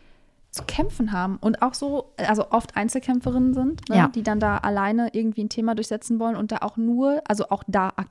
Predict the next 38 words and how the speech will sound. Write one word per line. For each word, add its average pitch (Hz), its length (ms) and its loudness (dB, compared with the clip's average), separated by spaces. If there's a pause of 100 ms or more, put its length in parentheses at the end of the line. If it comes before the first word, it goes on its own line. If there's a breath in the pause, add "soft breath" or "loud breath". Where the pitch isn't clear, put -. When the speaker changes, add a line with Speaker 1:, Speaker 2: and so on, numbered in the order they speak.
(160)
Speaker 1:
der 196 140 0
Aktivismusvorwurf 202 920 -6
ganz 240 280 4
groß 202 280 -4
im 190 100 -4
Raum 190 280 -2
steht. 233 400 -2
Speaker 2:
Ja. 175 220 4 (400 loud breath)
Speaker 1:
Und 214 240 2 (600)
gerade 254 340 2
für 240 160 -6
die 233 160 0
ist 247 160 -2
dieses 214 220 -8
Netzwerk 226 400 -4
so 240 240 0
toll, 214 560 0
also 202 380 2 (260)
auch 202 300 0
Korrektiv, - 720 -2 (160)
das - 180 -12
muss 208 140 -2
man - 120 -4
auch 220 80 -2
noch 240 120 -2
dazu 233 200 -10
sagen, 220 200 -2
auch 220 120 -4
sowas 208 300 -6
für 208 100 -6
Lokaljournalismus, 233 920 0
wo 208 60 -4
es 208 100 -6
auch - 160 -4
viel - 380 -4
um 233 100 0
Klimathemen 214 580 -4
geht. 214 280 -4